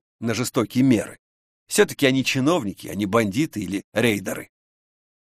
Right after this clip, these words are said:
После встречи он понял, что его блог по-прежнему мощное оружие. Бюрократы боятся любой публичности, как туземцы полароида.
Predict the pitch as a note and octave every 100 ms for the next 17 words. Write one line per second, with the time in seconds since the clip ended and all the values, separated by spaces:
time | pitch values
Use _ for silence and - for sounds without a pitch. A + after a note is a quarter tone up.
0 | _ _ C3+ C#3 C3+ C3+ C3 D3 C#3+ C#3
1 | C3+ E3 D3 B2 - B2 B2+ C3+ C3+ D#3+
2 | - A#2+ D3+ D3+ C#3+ C#3 C3 C3 C#3 -
3 | C3 B2 C3 C#3 D3 A#2 F2 - - _
4 | _ _ _ C3 D#3 D#3+ F#3 G3 F3 E3+
5 | F3 E3 - D#3+ D3+ E3+ D#3 C#3+ E3 D#3+
6 | D#3+ - C#3+ D3 - C#3+ A2+ D3 C#3+ -
7 | C3+ C3 B2+ B2 C3+ B2+ G2 -